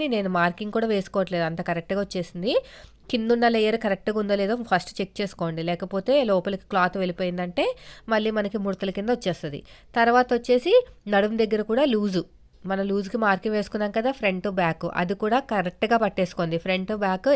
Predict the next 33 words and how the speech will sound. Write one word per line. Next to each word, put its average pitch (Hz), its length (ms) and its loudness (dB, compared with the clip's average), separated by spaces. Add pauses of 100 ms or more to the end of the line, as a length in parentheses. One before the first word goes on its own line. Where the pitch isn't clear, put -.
ఎక్కడైతే 196 420 0
కలుస్తుందో 190 440 0
అక్కడ - 180 -2 (440)
నేను 220 220 0
కరెక్ట్గా 214 420 0
పెట్టుకున్నానండి. 196 640 0 (440)
వీళ్ళకి 220 320 0
చూసారా 233 340 0 (100)
నడుము 208 400 4
అనేది 196 320 2
సన్నగా 190 480 0
ఉంది, 175 260 2 (460)
అదేవిధంగా 233 520 2 (100)
చెస్ట్ 214 260 0
అనేది 247 220 4
ఎక్కువ 208 240 -4
ఉంది 202 180 0
కాబట్టి 190 380 2 (100)
నాకు 269 180 0
ఇలా 202 120 4 (100)
వచ్చింది, 220 360 -2 (120)
కానీ 302 240 4 (380)
క్రాస్ 247 340 6
అయితే 294 240 4
రాలేదు. 185 360 4 (760)
మీరు 202 180 2
అబ్జర్వ్ 202 320 0
చేశారో 226 320 2 (100)
లేదో, 185 240 4 (600)
నాకైతే 220 460 2 (520)
చంక 214 280 0 (100)
దగ్గర 226 260 4 (120)
నుంచి, 208 200 -2